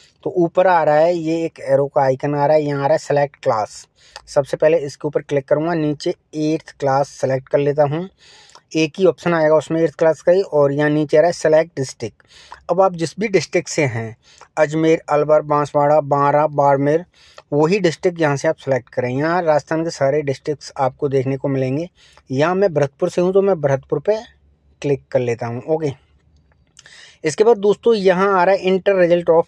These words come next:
captcha। यहाँ आप देख सकते हैं, मैं आपको जूम करके दिखा देता हूँ, ये वाला कैप्चा, ये जो लिखा हुआ है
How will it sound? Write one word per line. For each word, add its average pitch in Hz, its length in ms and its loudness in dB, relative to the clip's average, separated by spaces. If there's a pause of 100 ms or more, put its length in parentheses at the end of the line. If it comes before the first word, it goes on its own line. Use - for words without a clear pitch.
(100)
captcha। 147 440 -2 (560)
यहाँ 165 380 0
आप 185 100 0
देख 160 180 0
सकते 180 260 -2
हैं, 175 60 2
मैं 160 140 0
आपको 156 220 -2
जूम 147 220 -2
करके 151 240 -2
दिखा 131 240 -2
देता 131 240 -2
हूँ, 175 220 -4 (1700)
ये 180 260 2
वाला 175 260 4
कैप्चा, 123 500 -2 (400)
ये 147 220 -2
जो 165 120 0
लिखा 131 260 0
हुआ 110 220 -2
है 113 80 -12